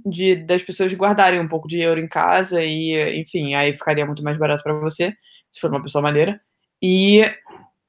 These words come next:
vai contribuir no seu, ah, na sua economia, né, pra você gastar o menos possível com esse tipo de compra.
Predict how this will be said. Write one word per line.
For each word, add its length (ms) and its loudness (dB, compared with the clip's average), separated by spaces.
vai 280 4
contribuir 640 2
no 160 2
seu, 460 4
ah, 600 0
na 260 -6
sua 180 -4
economia, 560 0
né, 180 -2
pra 140 -8
você 380 0
gastar 520 2
o 40 -2
menos 320 -2
possível 460 -6
com 140 -2
esse 160 -2
tipo 220 -8
de 120 -4
compra. 580 -2